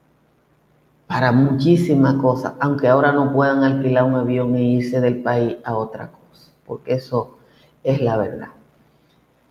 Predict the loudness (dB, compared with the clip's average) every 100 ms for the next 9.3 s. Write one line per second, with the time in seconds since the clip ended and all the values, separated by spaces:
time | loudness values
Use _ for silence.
0 | _ -4 2 4 6 4 4 4 4 4
1 | 2 0 -2 -8 -10 -14 -16 -16 -6 -2
2 | 0 0 0 0 0 0 0 -4 -8 -4
3 | -2 -2 -4 -4 -4 -4 -6 -4 -2 -2
4 | -6 -12 -10 -2 -2 -2 -6 -8 -8 -12
5 | -20 _ -6 -2 -4 -4 -10 -8 -6 -6
6 | -4 -4 -2 0 0 0 -4 -6 -6 -6
7 | -6 -4 -4 -4 -8 -8 -2 -2 -2 -2
8 | 0 0 -4 -6 -10 -6 -6 -8 -10 -8
9 | -8 -10 _